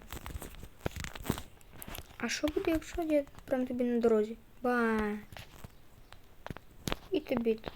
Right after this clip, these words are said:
бам. Во. Е, вот. Не. Не. А,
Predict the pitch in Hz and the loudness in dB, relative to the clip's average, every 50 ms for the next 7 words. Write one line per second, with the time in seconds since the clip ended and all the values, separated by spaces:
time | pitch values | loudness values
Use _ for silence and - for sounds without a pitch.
0 | - - 233 262 277 294 311 311 330 339 320 - - - - - - - - - | -6 -2 2 4 4 4 4 2 0 -2 -2 -4 -4 -4 -6 -12 -16 -16 -16 -16
1 | - - - - - - - - - - - - - - - - - - - - | -16 -16 -16 -16 -16 -18 -20 -20 -20 -20 -20 -20 -20 -20 -18 -18 -16 -16 -16 -18
2 | - - - - 220 - - - - - - - - - - - - - - - | -18 -10 -4 -2 -2 -2 -2 -4 -10 -10 -12 -20 -18 -18 -20 -20 -20 -20 -18 -18
3 | - - - - - - - - - 240 - - - - - - - - - - | -18 -18 -20 -20 -20 -20 -4 2 4 4 4 2 -2 -16 -12 -10 -10 -6 -2 0
4 | 262 285 - - - - - - - - - - - - - - - - - - | 0 0 -2 -4 -12 -12 -12 -12 -12 -14 -16 -18 -18 -16 -14 -12 -12 -12 -12 -14
5 | - - - - - - - - - - - - - - - - - - - - | -16 -18 -20 -20 -20 -20 -20 -18 -18 -16 -16 -16 -18 -18 -18 -20 -20 -20 -20 -20
6 | - - - - - - - - - - - - - 247 254 262 269 262 262 254 | -20 -18 -16 -16 -16 -16 -18 -20 -18 -16 -12 -4 2 6 8 8 10 10 8 8
7 | 247 240 240 233 226 220 214 208 208 214 - - - - - - - - - - | 8 8 8 6 6 6 6 4 2 0 -4 -10 -14 -16 -16 -18 -20 -20 -20 -20
8 | - - - - - - - - - - - - - - - - 294 285 294 294 | -20 -20 -20 -20 -20 -20 -20 -20 -20 -20 -20 -16 -12 -12 0 6 10 12 12 12
9 | 285 277 269 269 262 247 247 240 233 220 208 214 - - - - - - - - | 12 10 8 8 6 6 6 6 4 4 2 0 0 0 0 0 0 -2 -4 -6
10 | - - - - - - - - - - - - - - - - - - - - | -6 -6 -8 -12 -12 -10 -10 -10 -12 -12 -18 -14 -12 -12 -12 -12 -12 -14 -14 -14
11 | - - - - - - - - - - - - - - - - 254 262 254 247 | -14 -12 -12 -10 -4 0 0 0 0 -2 0 2 2 2 2 4 4 6 6 6